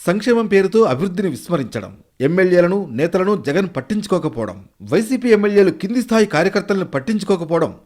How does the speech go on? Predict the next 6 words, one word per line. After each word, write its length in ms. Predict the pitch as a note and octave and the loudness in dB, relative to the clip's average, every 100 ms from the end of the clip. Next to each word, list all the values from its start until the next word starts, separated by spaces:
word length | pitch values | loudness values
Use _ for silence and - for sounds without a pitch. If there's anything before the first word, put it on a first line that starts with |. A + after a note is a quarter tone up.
| _ F#2+ G#2+ | _ -10 0
ఓటమికి 440 | F3 F#3 F3+ E3 | 2 2 0 -2
కారణమని 520 | - C#3 E3+ E3+ D#3+ | 0 0 0 0 -2
అంటున్నారు. 420 | B2 A2+ G#2+ F2 - _ _ _ G2 | -4 -6 -10 -10 -18 _ _ _ -10
ఉద్యోగులపై 680 | D3 E3 A3+ G#3 F#3+ F#3 F3+ C3+ | -6 2 4 6 4 2 0 -2
అనుచిత 320 | G3 G#3 F3+ | -2 -2 -2
వైఖరి, 440 | B2+ D#3 A#2 F#2 | 0 -2 -4 -10